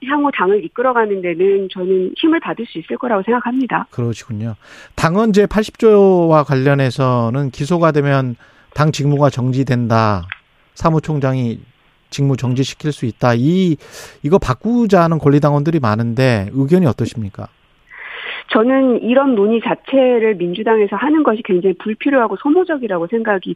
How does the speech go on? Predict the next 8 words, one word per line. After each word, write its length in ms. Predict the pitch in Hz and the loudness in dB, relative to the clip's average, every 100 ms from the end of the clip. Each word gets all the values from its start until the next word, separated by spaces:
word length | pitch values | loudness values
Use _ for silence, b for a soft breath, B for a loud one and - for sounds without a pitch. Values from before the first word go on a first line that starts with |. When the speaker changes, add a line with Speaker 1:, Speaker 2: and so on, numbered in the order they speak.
| - | -4
Speaker 1:
듭니다. 480 | 180 190 151 143 - - | 0 0 0 -4 -8 -18
Speaker 2:
음. 500 | 123 117 117 113 - | -14 -14 -16 -18 -6
Speaker 1:
어, 320 | - 98 92 | -2 0 2
왜냐하면 960 | 180 220 262 269 247 240 240 220 190 165 | 2 2 2 2 2 2 2 0 -4 -2
만약에 680 | 175 214 294 294 269 240 214 | -2 0 0 2 2 2 -2
개정을 400 | 214 185 277 269 | -6 -2 -2 -2
하겠다라고 840 | 320 339 - 220 170 - 180 240 | -2 -2 0 0 0 -2 -2 0
하면 480 | 220 208 254 311 | -2 -2 -2 0